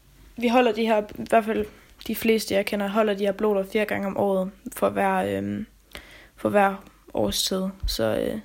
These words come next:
vores, øh, vinterblod rammer omkring der jul, så det kalder vi for det meste bare juleblod. Eller, ja, sådan, ja. Øh, og sommerblod, øh, ja.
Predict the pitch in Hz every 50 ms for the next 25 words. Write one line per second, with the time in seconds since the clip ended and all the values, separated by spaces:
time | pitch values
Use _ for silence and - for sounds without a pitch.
0 | - - - 233 208 202 196 196 - - 214 202 202 202 202 202 202 202 202 -
1 | - - 233 254 247 220 208 196 202 196 190 190 196 196 - 196 196 202 202 196
2 | 196 - - 196 190 190 196 196 190 185 185 185 208 214 202 190 185 190 - -
3 | 190 202 196 - - 202 202 202 202 208 - - 208 202 196 190 196 - 190 196
4 | 196 208 214 208 214 214 196 196 196 196 - - - - - - - - - -
5 | - 190 185 185 185 185 - - - - - - - - - 190 185 - 196 185
6 | 185 185 - _ - _ _ _ _ _ - - - - 214 190 185 - _ _
7 | _ - - - - - - - - - - - 254 233 226 214 208 202 - 226
8 | - - - - - - - _ - - 226 208 - - - 220 220 226 226 226
9 | 226 208 196 196 196 196 - - - - 50 - 240 - - - _ - _ _
10 | - - - _ - - _ - - - - - - 220